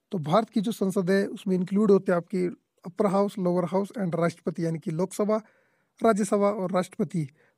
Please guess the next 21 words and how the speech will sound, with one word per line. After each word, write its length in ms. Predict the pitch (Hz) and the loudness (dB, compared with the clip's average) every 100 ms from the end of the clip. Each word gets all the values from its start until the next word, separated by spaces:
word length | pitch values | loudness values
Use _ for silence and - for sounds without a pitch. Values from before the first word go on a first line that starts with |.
| - | 2
तो 80 | |
लोकसभा 380 | 196 214 240 220 | 4 4 4 4
आपका 300 | 214 214 202 | 2 2 0
लोअर 260 | 190 190 208 | 2 4 4
हाउस 240 | 214 202 | 2 2
है, 120 | 214 185 - - | 0 -2 -8 -6
राज्यसभा 400 | 185 175 190 175 | -4 -4 -2 -2
आपका 240 | 170 180 | -2 -4
अपर 320 | 170 - - 202 | -6 -6 -2 2
हाउस 260 | 208 202 | 2 0
है, 120 | 220 214 _ _ _ _ | -2 -4 _ _ _ _
तो 40 | 185 | 2
राष्ट्रपति 580 | 214 - - 226 247 226 - _ _ _ _ - | 2 2 -4 0 2 0 -4 _ _ _ _ -4
को 100 | 196 | 2
मिलाकर 440 | 196 214 220 233 | 4 4 6 2
भारतीय 340 | 170 185 185 190 | 2 -2 -4 -4
संसद 280 | 180 175 175 | -4 -4 -4
बनती 380 | 165 151 180 | -4 -2 -2
है। 200 | 160 180 | 0 0
ठीक 680 | 165 _ _ _ _ _ 254 | 0 _ _ _ _ _ 2
फ्रेंड्स, 240 | 233 190 | 4 2